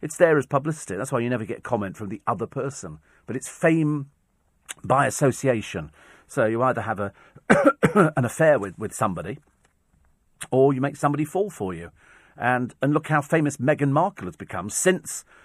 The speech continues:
the Prince Harry thing. I mean, I'm still maintaining, I don't reckon they're gonna get married. Although Camilla Tominay thinks that they will. But I don't think she's gonna give up. And let's face it, he went off to a christening, didn't he,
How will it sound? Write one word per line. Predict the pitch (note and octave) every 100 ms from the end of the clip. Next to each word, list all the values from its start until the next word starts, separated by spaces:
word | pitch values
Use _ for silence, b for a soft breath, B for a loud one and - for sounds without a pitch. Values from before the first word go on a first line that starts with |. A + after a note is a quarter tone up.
| b
the | D3
Prince | F3 E3 E3+
Harry | A3+ G#3
thing. | - E2 C#2 - b b
I | -
mean, | G3
I'm | A#3+
still | - C#4
maintaining, | F#3+ E3 E3+ E3+ C#3
I | D3 G#3
don't | D3
reckon | D3+ A#2+
they're | A2+
gonna | A#2 G#2
get | G#2+
married. | A2 G#2+ D#2+ D#2+ - _ -
Although | D3+ E3
Camilla | F#3 A#3+ G#3+
Tominay | G3 G#3+ D3 F3
thinks | - D3+ -
that | D3+
they | E3+
will. | F3 A#3 F3 F2 - b b b b b
But | - D#3
I | F3+ G#3
don't | D3
think | D#3 A#2+
she's | C#3+ C3
gonna | C3
give | A#2+ C3
up. | B2+
And |
let's | G3+ -
face | A#3+ -
it, | C3+
he | D3
went | F3 G3 F3
off | D3
to | C#3
a | C3+
christening, | - A3+ - G2 E2
didn't | G#2 F#2
he, | F#2+